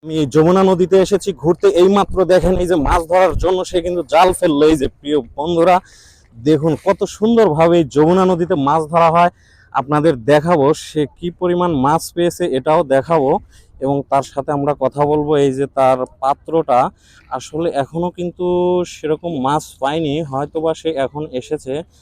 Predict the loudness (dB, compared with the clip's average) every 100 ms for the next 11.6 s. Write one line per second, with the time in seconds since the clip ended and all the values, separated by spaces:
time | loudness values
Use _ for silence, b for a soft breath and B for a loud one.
0 | b b -10 -10 -8 -6 -4 -4 -4 -4
1 | -6 -4 -2 0 0 0 -2 -4 -2 0
2 | 0 -2 -2 -4 -2 -2 -2 -4 -4 -4
3 | -4 -6 b b b b 0 0 -2 _
4 | -2 -2 0 0 0 0 -2 -2 -2 -4
5 | -4 -6 -2 -2 -2 -4 -6 -10 -6 -2
6 | -2 -2 -2 -2 -4 -4 -4 -4 -10 -6
7 | -4 -4 -2 -4 0 0 2 0 -2 -6
8 | b b b -10 -6 -6 -8 -10 -6 -6
9 | -4 0 2 2 0 -4 -6 -4 -2 -2
10 | -2 -2 0 0 0 0 0 0 -2 -4
11 | -6 -8 -6 -6 -2 0